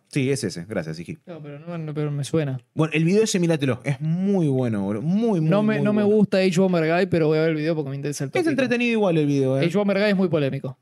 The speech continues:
Speaker 1: Para ver, el video es
Speaker 2: Yo te
Speaker 1: entretenido
Speaker 2: mostré que
Speaker 1: igual.
Speaker 2: el chabón hizo un video que dice, "En defensa de Dark Souls dos",
Speaker 1: Sí.
Speaker 2: y dura, tipo, dos horas,
Speaker 1: Sí,
Speaker 2: y
Speaker 1: sí,
Speaker 2: uno
Speaker 1: sí,
Speaker 2: le
Speaker 1: sí.
Speaker 2: hizo
Speaker 1: Y una
Speaker 2: una
Speaker 1: defe-,
Speaker 2: contestación
Speaker 1: la
Speaker 2: de
Speaker 1: defensa,
Speaker 2: nueve o
Speaker 1: sí.
Speaker 2: diez videos, tipo,
Speaker 1: Sí, sí.
Speaker 2: respuesta A, y son, tipo, doce horas del
Speaker 1: Y lo
Speaker 2: chabón
Speaker 1: mea,
Speaker 2: despenetrando
Speaker 1: lo
Speaker 2: todos los
Speaker 1: mea
Speaker 2: argumentos,
Speaker 1: mal.
Speaker 2: meándolo y cagándolo en la boca.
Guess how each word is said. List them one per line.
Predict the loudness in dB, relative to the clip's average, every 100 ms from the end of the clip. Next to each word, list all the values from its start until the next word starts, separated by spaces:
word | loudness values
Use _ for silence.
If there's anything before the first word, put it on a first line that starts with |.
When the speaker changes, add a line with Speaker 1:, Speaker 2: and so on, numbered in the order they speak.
| _ _ _ _ _ -12
Speaker 1:
Para | -8
ver, | -6 -6
el | -6 -4
video | -2 -2
es | -4
Speaker 2:
Yo |
te |
Speaker 1:
entretenido | -4 0 0
Speaker 2:
mostré | 0 0
que |
Speaker 1:
igual. | 0
Speaker 2:
el |
chabón | 0 0 0
hizo | -2
un | -2
video | 0 0
que | 0
dice, | -2 -2 -4 -2
"En | -4
defensa | -6 -4 -2 0 0
de | 0
Dark | 0 0
Souls | 0 0 0
dos", | 0
Speaker 1:
Sí. | 2
Speaker 2:
y | 2
dura, | 2
tipo, | 0
dos | 0 0
horas, | 0 0
Speaker 1:
Sí, | -2 -2
Speaker 2:
y | 0
Speaker 1:
sí, | 2
Speaker 2:
uno | 2
Speaker 1:
sí, |
Speaker 2:
le | 2
Speaker 1:
sí. | 2
Speaker 2:
hizo | 2 2 0
Speaker 1:
Y | 0
una | 2 4
Speaker 2:
una | 2
Speaker 1:
defe-, | 2
Speaker 2:
contestación | 0 2 2 2 2
Speaker 1:
la | 2
Speaker 2:
de | 2
Speaker 1:
defensa, | 2
Speaker 2:
nueve | 2 4 4
o |
Speaker 1:
sí. | 4
Speaker 2:
diez | 4 2
videos, | 2 2 2 2 0
tipo, | 0 2
Speaker 1:
Sí, | 2
sí. |
Speaker 2:
respuesta | 0 0 0 0 0 2 0 0
A, | -2
y |
son, | -4 -2
tipo, | -2 0
doce | 2 0 0 0
horas | 2 2
del | 2
Speaker 1:
Y |
lo | 2
Speaker 2:
chabón | 2 2
Speaker 1:
mea, | 2
Speaker 2:
despenetrando | 2 2 0 0 -2 0 0
Speaker 1:
lo | 2
Speaker 2:
todos | 4 4
los | 2
Speaker 1:
mea | 2
Speaker 2:
argumentos, | 2 2 2 2 2 0
Speaker 1:
mal. | 0
Speaker 2:
meándolo | -2 -4 -2 -2
y | -2
cagándolo | 0 -2 0 0 0
en | -2
la | -4
boca. | -4 -6 -6 -8